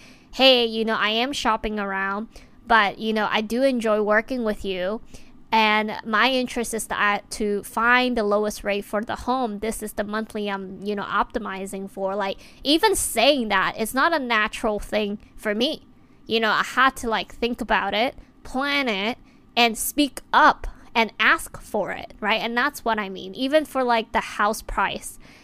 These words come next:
I knew what they listed it for. It's, like, one of those news construction. There was a part of me that thought, you know, maybe that's it, you know, for this type of home, whatever they list is what it is. But guess what? It's, nothing is never set in stone for everything and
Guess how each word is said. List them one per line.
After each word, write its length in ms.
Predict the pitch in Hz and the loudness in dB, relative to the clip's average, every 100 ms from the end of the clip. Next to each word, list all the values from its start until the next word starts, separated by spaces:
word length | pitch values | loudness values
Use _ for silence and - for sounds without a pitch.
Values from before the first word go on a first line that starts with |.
| - _ - - | -20 _ -8 2
I 220 | 214 233 | 4 4
knew 680 | 233 240 240 262 339 320 226 | 2 2 2 4 4 4 4
what 300 | 214 226 240 | 4 2 2
they 160 | 226 220 | 0 2
listed 460 | 214 226 - 214 | 0 -2 -2 -4
it 160 | 190 - | -4 -6
for. 420 | - 175 196 247 | -6 -2 0 -2
It's, 200 | - - | -4 -6
like, 200 | 214 202 | -4 -2
one 140 | 208 220 | 0 -2
of 120 | 220 | 0
those 200 | 208 202 | -2 -4
news 340 | 196 208 202 | -4 -4 -4
construction. 920 | - 202 202 - 196 - - 233 302 - - - - | -8 -10 -8 -8 -8 -6 -2 -2 -2 -8 -20 -20 -2
There 220 | 240 240 | 2 4
was 240 | 254 285 | 4 4
a 40 | 277 | 0
part 300 | - 233 233 | 2 2 2
of 100 | 226 | -2
me 140 | 220 | -2
that 240 | 220 202 - | 0 -2 0
thought, 340 | 208 196 190 - - _ - | 0 2 0 -6 -20 _ -4
you 140 | 226 | 2
know, 120 | 240 | 4
maybe 460 | 233 294 349 359 339 | 4 2 2 0 0
that's 360 | 226 226 233 - | 4 4 4 4
it, 280 | 320 254 - | 4 4 -2
you 180 | 214 214 | -2 0
know, 160 | 220 220 | 2 0
for 220 | - 226 | -2 -2
this 300 | 220 226 - | -2 -4 -6
type 240 | - 240 | -4 -2
of 140 | 226 - | -2 -4
home, 340 | 285 330 262 | 0 0 2
whatever 380 | 233 240 240 240 | 4 6 4 0
they 200 | 214 208 | 0 0
list 400 | 202 247 302 - | 2 2 0 -4
is 160 | 214 | -8
what 180 | 220 220 | -2 -2
it 80 | 214 | 0
is. 220 | 240 220 | 0 -2
But 180 | - 214 | -2 0
guess 220 | 262 285 | 0 2
what? 160 | 302 277 | 2 0
It's, 160 | - | -4
nothing 460 | 214 226 294 403 392 | -8 0 0 0 -2
is 100 | 339 | -2
never 440 | 254 254 269 262 - - | 0 2 2 0 -2 -14
set 380 | - - 269 247 | -10 0 2 2
in 100 | 233 | 0
stone 360 | 214 - 233 214 | -6 -2 0 0
for 260 | - 202 - | -2 -4 0
everything 480 | 226 226 226 208 | 0 0 -2 -4
and 120 | 202 | -6